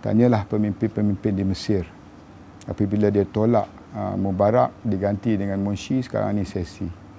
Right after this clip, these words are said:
Tanyalah, uh, rakyat di Libya. Apabila Gaddafi ditembak mati dengan pestonya sendiri. Tanyalah rakyat di Iraq. Apa Saddam Hussein, apabila apa Saddam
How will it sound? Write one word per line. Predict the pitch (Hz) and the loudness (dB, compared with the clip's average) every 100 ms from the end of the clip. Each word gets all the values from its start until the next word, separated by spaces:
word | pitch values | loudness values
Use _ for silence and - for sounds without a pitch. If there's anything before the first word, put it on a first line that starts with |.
| - - - - | -20 -20 -20 -6
Tanyalah, | 104 117 120 107 95 - - - - - | 2 6 6 4 0 -8 -20 -20 -20 -8
uh, | 107 | -4
rakyat | 104 107 117 107 - | 0 0 2 0 0
di | 104 98 | 0 2
Libya. | 101 98 95 87 90 - - - - | 0 2 0 -2 -6 -16 -20 -20 -14
Apabila | 98 104 101 104 101 | -8 -4 0 2 2
Gaddafi | 98 101 98 110 101 101 | 2 0 0 -2 0 -2
ditembak | - 104 101 | -2 -2 0
mati | 104 101 117 | -2 -2 -2
dengan | 104 101 | -2 -2
pestonya | 98 104 - 120 104 | 0 -2 0 0 2
sendiri. | - 90 87 82 - - - - - - - | -2 -4 -4 -6 -14 -20 -20 -20 -20 -20 -8
Tanyalah | 101 107 113 110 92 - - | 0 2 4 2 0 -6 -6
rakyat | 101 110 110 104 - - - | -4 0 -2 -2 -8 -18 -8
di | 104 104 101 104 - | -2 0 0 -2 -2
Iraq. | 117 113 110 - - - - - - - - - | -2 0 -2 -6 -18 -20 -20 -20 -20 -20 -20 -10
Apa | 101 - 110 101 98 101 - | -8 -2 0 0 -2 -6 -8
Saddam | 104 101 104 | -4 -2 -2
Hussein, | 98 - - | -4 -6 -6
apabila | 98 107 104 107 110 | -4 -2 0 0 0
apa | 101 107 98 - - | -2 -4 -6 -10 -12
Saddam | - 104 107 | -4 -2 0